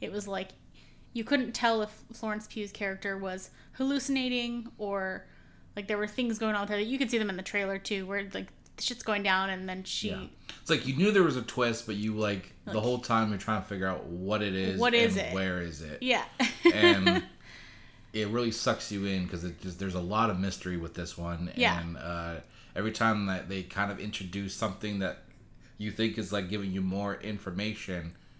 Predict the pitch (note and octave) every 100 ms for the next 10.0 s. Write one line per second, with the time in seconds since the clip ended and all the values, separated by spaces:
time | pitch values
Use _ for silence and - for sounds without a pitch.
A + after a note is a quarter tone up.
0 | - - - F2+ G2+ G2+ G2 F#2+ F2+ F2+
1 | G#2 F#2+ - F#2 E2 E2+ D#2+ D#2 D#2 D#2
2 | - - F#2 F#2 E2 F#2+ D#2+ - E2+ D#2
3 | D#2 D#2+ A#3 A3+ A3 A#3 G3+ F3+ F3 -
4 | - - - F2 - F2+ E2+ G#3+ D#2+ D#2+
5 | B3+ A3+ A3 - A#3+ A#3+ G#3+ A3 B3 C4
6 | A3+ G3 G3 B3+ B3 C4+ D#4+ C4+ - -
7 | - - - - G#3+ G3+ F#3+ - - -
8 | - - - - A3 - - A3 G3 A3
9 | A#3 A#3+ A3+ A3 G#3 G#3+ G#3+ G#3 G3+